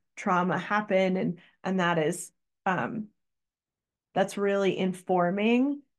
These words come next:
our truth now. But the truth of that is, is that our identity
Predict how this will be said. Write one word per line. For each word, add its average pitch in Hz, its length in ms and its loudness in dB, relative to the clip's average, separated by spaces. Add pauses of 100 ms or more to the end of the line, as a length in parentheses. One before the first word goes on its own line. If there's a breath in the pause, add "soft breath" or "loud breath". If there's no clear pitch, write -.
(160)
our 190 340 4
truth 180 460 -6
now. 180 520 -4 (540)
But - 260 2
the - 60 -2
truth 466 340 6
of 214 120 6
that 139 240 4
is, 175 340 6 (140)
is 208 220 4
that 208 420 4 (1300)
our 240 180 6
identity 226 920 2